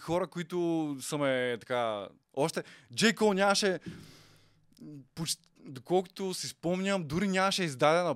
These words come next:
песен, аз, а, още Търново, си викам, „Какъв е този пичага?“, изглежда някакъв много интересен, беше много непознато лице и образ. И имаше едно парче, се казваше Who Dat. Брат, слушам го това парче. И то не беше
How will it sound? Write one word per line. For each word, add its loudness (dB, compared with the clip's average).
песен, -2
аз, -6
а, -6
още -4
Търново, -4
си -12
викам, -10
„Какъв -14
е -10
този -2
пичага?“, 0
изглежда -4
някакъв -6
много -6
интересен, -8
беше -6
много -4
непознато -10
лице -16
и -16
образ. -14
И -10
имаше -10
едно -8
парче, -8
се -16
казваше -8
Who -16
Dat. -14
Брат, -20
слушам -18
го -18
това -20
парче. -20
И -16
то -14
не -6
беше -6